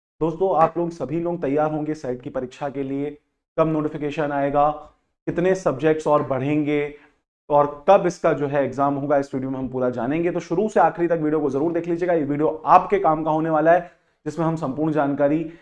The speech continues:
लेंगे। तो वीडियो को शुरू से आखिरी तक देखिएगा। चैनल पर नए हैं तो, अ, चैनल को सब्सक्राइब कर दीजिएगा। और एमपी सेट की तैयारी कर रहे हैं तो नीचे WhatsApp ग्रुप का लिंक है, उस ग्रुप से आप ज्वाइन कर सकते हैं, जिसपे सिर्फ और सिर्फ आपको एमपी सेट की मटेरियल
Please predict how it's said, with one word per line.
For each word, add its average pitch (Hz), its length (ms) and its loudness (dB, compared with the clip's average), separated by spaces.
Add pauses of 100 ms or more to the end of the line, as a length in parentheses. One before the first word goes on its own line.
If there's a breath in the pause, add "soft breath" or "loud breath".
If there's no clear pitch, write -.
(300 loud breath)
लेंगे। 170 300 2
तो 190 100 2
वीडियो 160 220 2
को 180 80 0
शुरू 175 240 -2
से 170 100 0
आखिरी 139 280 0
तक 185 100 -2
देखिएगा। 175 400 0
चैनल 170 320 -2
पर 165 160 0
नए 156 200 0
हैं 170 240 -4
तो, 147 300 -2 (400 loud breath)
अ, 139 200 2
चैनल 151 260 -2
को 151 100 -2
सब्सक्राइब 175 480 0
कर 185 80 4
दीजिएगा। 180 460 0 (260)
और 202 520 8
एमपी 175 300 -2
सेट 165 260 2
की 202 80 -6
तैयारी 175 360 2
कर 175 120 2
रहे 160 100 0
हैं 185 80 -2
तो 190 60 -4
नीचे 165 280 -2
WhatsApp 156 340 4
ग्रुप 170 280 -6
का 175 80 4
लिंक 156 280 2
है, 110 180 -10 (340 soft breath)
उस 185 180 4
ग्रुप 175 220 0
से 180 140 0
आप 165 200 4
ज्वाइन 151 320 2
कर 147 120 0
सकते 165 340 -4
हैं, 180 240 0
जिसपे 151 280 -6
सिर्फ 165 300 -4
और 170 100 2
सिर्फ 170 160 -2
आपको 156 240 0
एमपी 143 180 -2
सेट 139 240 -4
की 151 60 -6
मटेरियल 143 480 0